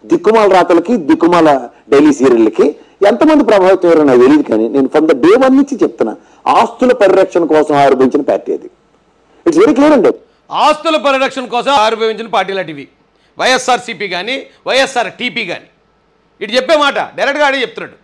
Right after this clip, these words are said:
Speaker 2: ఆస్తుల పరిరక్షణ కోసం మాత్రమే పెట్టుకున్నారట ఈ పార్టీలు, అంతేగాని ప్రజల కోసమో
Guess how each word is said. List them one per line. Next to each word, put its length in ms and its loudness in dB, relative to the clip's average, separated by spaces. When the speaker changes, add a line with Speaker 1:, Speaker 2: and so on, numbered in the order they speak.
Speaker 2:
ఆస్తుల 380 -2
పరిరక్షణ 440 -4
కోసం 300 -10
మాత్రమే 300 -2
పెట్టుకున్నారట 460 -8
ఈ 40 -14
పార్టీలు, 360 -12
అంతేగాని 360 -10
ప్రజల 460 -6
కోసమో 480 -8